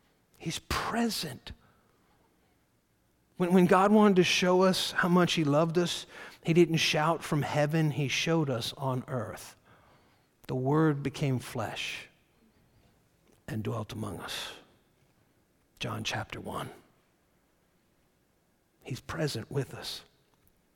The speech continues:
And so let's get really, really practical, okay? I wanna just give you some pointers. You can take it or <laughs> leave it, but, but just, just really, really practical with this whole idea of up close and personal when it comes to our relationship. Already been talking about it.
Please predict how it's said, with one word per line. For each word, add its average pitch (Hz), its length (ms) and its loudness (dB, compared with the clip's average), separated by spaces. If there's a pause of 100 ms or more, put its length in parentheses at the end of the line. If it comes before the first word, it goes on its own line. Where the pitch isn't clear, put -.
(600)
And 151 80 -4
so 180 80 2
let's 175 220 4
get - 180 2
really, 156 220 6
really 151 200 4
practical, 117 760 -6
okay? 143 360 -2 (440)
I 135 60 -2
wanna 190 200 6
just 170 180 2
give 196 140 8
you 185 80 10
some 180 160 4
pointers. 170 280 2
You 247 80 2
can 254 160 2
take 170 280 0
it - 100 -2
or 147 100 4
<laughs> - 80 -6
leave 156 220 2
it, 208 180 6 (420)
but, 160 140 2
but 165 120 2
just, 180 320 0
just 196 240 4
really, 220 220 6
really 196 200 10
practical 143 680 0
with 131 140 0
this 143 180 -2
whole 170 320 -2
idea 135 600 0 (260)
of 135 200 -4
up 156 200 4
close 151 320 0
and 135 120 -2
personal 139 420 -4
when 131 120 0
it 127 80 -4
comes 139 260 -2
to 139 80 -4
our 131 120 0
relationship. 123 760 -4 (1040)
Already 160 260 6
been 170 180 4
talking 160 320 4
about 135 240 4
it. 127 160 -2